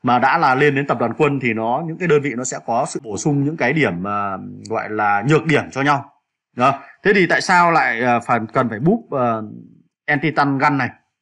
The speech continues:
Là bởi vì chúng ta thấy rằng là cái tốc độ di chuyển của, của, của pháo này nó cực kỳ chậm. Hai nữa là tốc độ bắn cũng chậm. Và ba nữa là nó rất kén, rất kén, ờ, đối, gọi là đối, đối tượng.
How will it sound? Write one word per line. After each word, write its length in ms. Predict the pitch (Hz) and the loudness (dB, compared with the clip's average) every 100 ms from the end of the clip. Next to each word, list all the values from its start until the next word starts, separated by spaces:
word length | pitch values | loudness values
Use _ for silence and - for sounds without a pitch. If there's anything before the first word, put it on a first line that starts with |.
| - | -6
Là 120 | 113 | -4
bởi 160 | 107 | -2
vì 140 | 101 120 | -2 -2
chúng 160 | 120 | -2
ta 100 | 143 | -2
thấy 180 | 139 123 | -2 -2
rằng 240 | 143 127 113 | -2 -2 0
là 200 | 110 - | -2 -4
cái 100 | 127 | -2
tốc 140 | 233 196 | -2 0
độ 260 | 185 - 143 | -2 -2 -6
di 140 | 151 | -4
chuyển 380 | 131 151 92 92 95 | 0 0 0 -6 -6
của, 280 | 107 85 - _ _ _ 101 | -6 -8 -12 _ _ _ -20
của, 240 | - 98 87 | -12 -10 -10
của 300 | 104 85 - - | -10 -12 -10 -2
pháo 320 | 101 110 170 | 0 0 -2
này 260 | 160 110 98 | -4 -4 -6
nó 180 | 104 - | -8 -4
cực 120 | 120 - | -4 -2
kỳ 80 | |
chậm. 200 | 113 156 - - _ _ _ _ _ | 0 0 -2 -10 _ _ _ _ _
Hai 300 | - 156 151 | -2 2 2
nữa 120 | 156 | 0
là 100 | 160 | -2
tốc 160 | 120 196 | -2 -2
độ 100 | 175 | -2
bắn 280 | 151 120 175 | -2 0 -2
cũng 140 | 226 170 | -4 -2
chậm. 160 | - - _ _ _ _ _ _ _ | -4 -4 _ _ _ _ _ _ _
Và 180 | 104 110 | -6 -4
ba 320 | 120 151 147 | 2 2 2
nữa 140 | 143 147 | 0 -2
là 120 | 139 | -4
nó 80 | 120 | -2
rất 240 | 135 - | -2 -2
kén, 180 | 160 151 - - - _ | 0 0 -2 -12 -20 _
rất 200 | 196 208 | -12 -8
kén, 180 | - 131 147 226 | -4 -2 -2 -4
ờ, 220 | 196 170 160 | -2 -2 2
đối, 160 | 143 190 202 170 | 2 2 -2 -6
gọi 160 | 147 | -6
là 140 | 117 113 | -2 -2
đối, 300 | 123 135 180 160 | 0 0 0 2
đối 140 | 143 175 | 2 4
tượng. 240 | 247 - | 0 -2